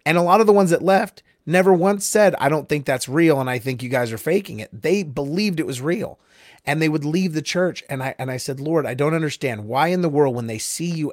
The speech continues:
actually working, when they see you moving, would they leave?" And it turns out the Lord answered me and said this. He says, "Because you've challenged them that not only do I heal, but that they're able to heal. And this is for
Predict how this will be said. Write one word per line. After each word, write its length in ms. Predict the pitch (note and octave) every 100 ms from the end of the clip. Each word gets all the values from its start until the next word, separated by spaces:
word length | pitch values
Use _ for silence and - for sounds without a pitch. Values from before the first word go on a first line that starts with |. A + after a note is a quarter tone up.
| -
actually 540 | B2+ C#3+ - C#3+ C3+
working, 500 | A2+ A#2 C3 - - _ _ _ _ _ _
when 140 | B2+
they 100 | C3
see 280 | A#2 - F#3+
you 120 | F3+
moving, 400 | D3+ D#3 D3 A#2+
would 160 | A2+ G#2+
they 100 | G#2+
leave?" 440 | B2 A2 - - _ _ _ _ -
And 100 | C#3
it 120 | -
turns 260 | E3+ F#3 F3+
out 160 | D3
the 60 | C3
Lord 260 | C#3+ E3+
answered 360 | D3+ C#3 - G#2
me 120 | A2
and 80 | G#2
said 240 | - C3 B2
this. 320 | D3 F2 - - _
He 120 | -
says, 200 | C3+ D#3
"Because 340 | C3 C3+ C#3 B2+
you've 180 | E3+ -
challenged 600 | - D3+ F3+ F3 B2 A2
them 300 | G#2 G#2+ - _ _
that 280 | B2+ A#2+ -
not 340 | C3+ D3 F#3+
only 440 | G3 D#3+ C#3 C3 -
do 220 | A2+ C3 B2+
I 120 | A2
heal, 580 | - G#3 F3+ A#2+ A2 -
but 280 | B2 C3 B2
that 260 | C3 A#2+
they're 340 | C#3 E3+ G3 -
able 320 | B2 G#2 G#2
to 80 | -
heal. 320 | - A2 F#2+
And 120 | A2
this 160 | C3+ -
is 120 | D#3
for 360 | - D3 D#3